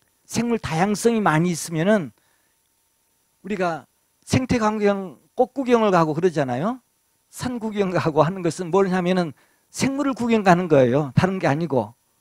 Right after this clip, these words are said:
그걸 보면은 기쁨이 있고 즐거움이 있고 그러니까. 심지어는 날아다니는 어린 아이들은 날아다니는 새만 봐도 막 즐거워하고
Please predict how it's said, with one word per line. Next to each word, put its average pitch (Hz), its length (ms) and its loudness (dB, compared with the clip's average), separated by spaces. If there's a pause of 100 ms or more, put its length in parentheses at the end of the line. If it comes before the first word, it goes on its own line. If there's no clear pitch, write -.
(540)
그걸 247 220 4
보면은 220 320 4
기쁨이 247 460 2
있고 208 220 8
즐거움이 214 560 4
있고 170 240 4
그러니까. 147 680 -2 (460)
심지어는 233 720 2
날아다니는 202 720 2 (320)
어린 214 400 4
아이들은 180 720 2
날아다니는 180 520 2
새만 247 440 0
봐도 185 440 4
막 156 240 -8
즐거워하고 143 880 0